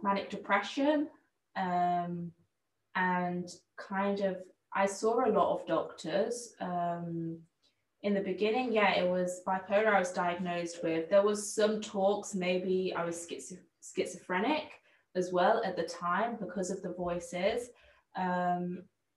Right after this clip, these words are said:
but I found it really hard to connect with the psychologist. It was almost like I, a part of me, um, because now I look back, I do think there are some, there was some good,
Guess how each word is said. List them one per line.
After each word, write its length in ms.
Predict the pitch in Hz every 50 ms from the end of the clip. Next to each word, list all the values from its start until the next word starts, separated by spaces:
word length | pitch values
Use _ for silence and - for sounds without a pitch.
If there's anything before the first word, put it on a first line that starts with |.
| _ _ _ _ _ _
but 100 | - 226
I 100 | 220 226
found 280 | 226 233 233 226 262 285
it 100 | 208 202
really 200 | 208 214 226 233
hard 260 | 220 202 196 196 196
to 80 | - 202
connect 320 | - - 190 185 196 -
with 100 | 202 202
the 60 | 196
psychologist. 800 | 190 - - 175 170 170 - 180 170 170 170 - 170 165 165 -
It 80 | 170 175
was 120 | 190 -
almost 460 | - 202 226 233 247 254 254 - -
like 420 | 214 190 185 180 180 175 - - - _ _ _ - _ _ _ _ _ _ _ _ _ _ _ _ _ _ _ -
I, 680 | 196 202 208 214 208 202 202 196 190 190 185 180 - - - - _ _ _ _ _ -
a 60 | 208 202
part 420 | 208 - 220 214 220 208 233 214
of 80 | - 208
me, 560 | 202 202 196 196 190 185 185 185 185 - - - _ -
um, 440 | - 202 196 185 185 180 180 180 - - - -
because 240 | - - - - -
now 200 | 220 226 269 294
I 100 | 302 277
look 200 | 262 - - -
back, 260 | - 175 185 220 220 - 190
I 100 | 196 196
do 240 | 196 202 202 208
think 240 | 214 220 226 214 -
there 180 | - 214 196 196
are 60 | 196
some, 460 | 196 - - 202 190 185 180 180 180 - - - _ _ _ _ _ _
there 100 | - 214
was 240 | 196 196 196 - -
some 280 | - 202 202 196 180 - - -
good, 440 | - 202 202 208 208 208 202 -